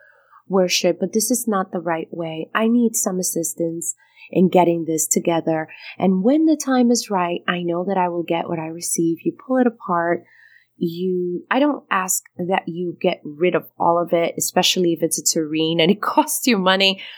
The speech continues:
Just save it. You might need it for your own initiation, and boy, will you have a story to tell. Uh, if you have filled an Ogun pot with, I've seen it, with a bunch of rocks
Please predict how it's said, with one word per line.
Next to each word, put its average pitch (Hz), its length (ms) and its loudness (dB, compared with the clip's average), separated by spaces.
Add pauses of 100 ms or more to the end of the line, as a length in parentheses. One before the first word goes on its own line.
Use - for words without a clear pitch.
(140)
Just 302 260 0
save 202 300 2
it. 190 320 2 (220)
You 226 140 4
might 311 240 2
need 247 220 4
it 190 140 2
for - 180 2
your 180 240 0
own 185 180 4
initiation, 165 920 2
and 143 320 -6
boy, 214 300 4
will 220 180 4
you 220 200 2
have 214 180 0
a 196 60 0
story 196 480 0
to - 100 -6
tell. 180 560 -4 (600)
Uh, 175 280 0
if 196 240 0
you 240 240 4
have 208 280 -2 (120)
filled 196 340 0
an 180 140 -4
Ogun 170 380 -6
pot 160 520 -10
with, 147 200 -6 (260)
I've 185 180 0
seen 294 300 0
it, 254 200 -4 (600)
with 165 380 0
a 156 80 2
bunch 220 300 2
of 247 120 0
rocks 226 520 0